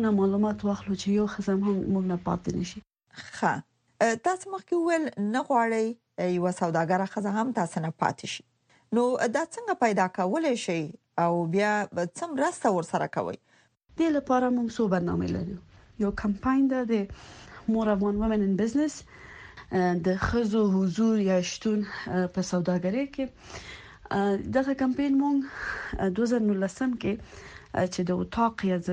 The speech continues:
Speaker 1: د ښځو خونې دو-، دویم سالګرا وه، هلته مو افتتاح کړل. او، ا، کابل کې، ننګرهار کې، ا،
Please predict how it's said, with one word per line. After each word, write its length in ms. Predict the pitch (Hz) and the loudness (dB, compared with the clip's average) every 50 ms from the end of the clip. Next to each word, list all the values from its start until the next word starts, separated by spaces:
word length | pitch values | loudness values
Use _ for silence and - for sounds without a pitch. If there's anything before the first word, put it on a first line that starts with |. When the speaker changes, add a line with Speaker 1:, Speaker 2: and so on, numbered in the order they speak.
| 175 185 175 170 | -2 0 -2 -2
Speaker 1:
د 20 | 175 | -2
ښځو 260 | 175 - 220 208 202 196 | 0 0 0 0 0 -2
خونې 240 | - 226 220 214 202 190 165 | 0 0 0 0 0 -2 -2
دو-، 200 | 180 180 - - 185 175 185 | -2 -2 -2 -2 -2 0 0
دویم 240 | 208 226 240 233 208 - - - - - - - - - | 2 2 2 0 -2 -4 -8 -16 -18 -18 -18 -10 -4 0
سالګرا 400 | 190 185 185 175 190 202 226 233 | 0 2 2 2 0 0 2 2
وه، 180 | 226 220 220 214 226 - - - - | 2 0 0 -2 -4 -8 -4 -2 0
هلته 180 | 208 208 208 | 0 0 2
مو 160 | 208 202 196 185 196 190 - - - - - | 2 2 2 0 -2 -4 -8 -12 -12 -8 -8
افتتاح 420 | 185 - - 202 196 - 240 240 233 - | -8 -6 -4 -6 -4 -2 -4 -4 -4 -4
کړل. 180 | - 220 214 214 214 - - - - - - - - - - - - - - 202 196 | -2 0 0 -2 -2 -8 -12 -14 -16 -18 -16 -16 -18 -18 -20 -20 -10 -4 0 2 2
او، 500 | 196 190 185 180 180 180 175 175 - - - - | 4 2 2 2 0 0 0 -2 -4 -8 -8 -4
ا، 120 | - 185 180 175 180 185 180 185 - - - - - - - - - - - - | -2 -2 0 0 0 -2 -4 -8 -12 -18 -20 -20 -18 -16 -12 -10 -10 -10 -10 -8
کابل 440 | - - 202 202 196 247 262 262 247 - | -4 0 0 2 2 2 0 0 0 -2
کې، 120 | 247 240 233 226 | -2 0 0 0
ننګرهار 480 | 214 202 185 185 190 185 - 220 226 226 226 - | 0 0 0 0 -2 -2 -2 -2 -2 -2 -4 -4
کې، 140 | - 214 208 208 202 - - - - - - - - - - - - - - | -4 -2 -2 -2 -4 -8 -20 -20 -20 -20 -20 -20 -20 -20 -20 -20 -20 -16 -8
ا، 160 | - - 180 | -4 -2 0